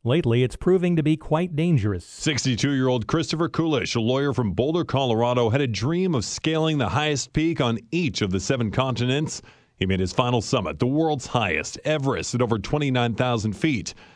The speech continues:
Speaker 2: And on Monday, he died at a camp below the summit during his descent. The cause of death unknown at this time, but about half a dozen climbers died on Everest just last week, most of them while descending.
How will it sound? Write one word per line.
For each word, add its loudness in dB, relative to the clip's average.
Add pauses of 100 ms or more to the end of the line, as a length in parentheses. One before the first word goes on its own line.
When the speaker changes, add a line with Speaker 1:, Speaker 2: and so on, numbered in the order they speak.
Speaker 2:
And -4
on 2
Monday, 2 (260)
he -2
died 0
at 0
a -2
camp 0
below 2
the -2
summit 0
during 0
his 0
descent. -2 (280)
The -2
cause -2
of -2
death 0
unknown 0
at 0
this -4
time, 0 (280)
but 0
about 2
half 0
a 0
dozen 0
climbers 0
died 0
on 2
Everest -2
just -2
last 2
week, 0 (300)
most 2
of 0
them 0 (200)
while 2
descending. 0